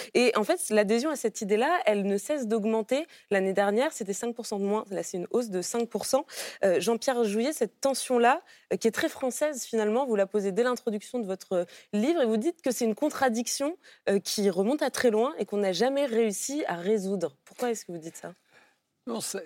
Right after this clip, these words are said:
Speaker 2: c'est vrai que cela incarne la France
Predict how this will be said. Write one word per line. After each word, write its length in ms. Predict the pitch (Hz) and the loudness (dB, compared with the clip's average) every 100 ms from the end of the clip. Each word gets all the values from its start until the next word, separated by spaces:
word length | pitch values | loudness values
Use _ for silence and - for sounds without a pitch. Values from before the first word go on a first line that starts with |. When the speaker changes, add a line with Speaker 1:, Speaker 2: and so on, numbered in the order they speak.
| 165 | -10
Speaker 2:
c'est 240 | - 127 | -8 -2
vrai 300 | 123 120 160 | 0 4 4
que 120 | 151 117 | 4 -4
cela 340 | - 120 120 | -2 0 2
incarne 500 | 117 110 135 123 113 | 0 0 2 2 0
la 140 | 104 107 | -2 -4
France 540 | - 175 226 240 - | -2 -2 -2 -4 -10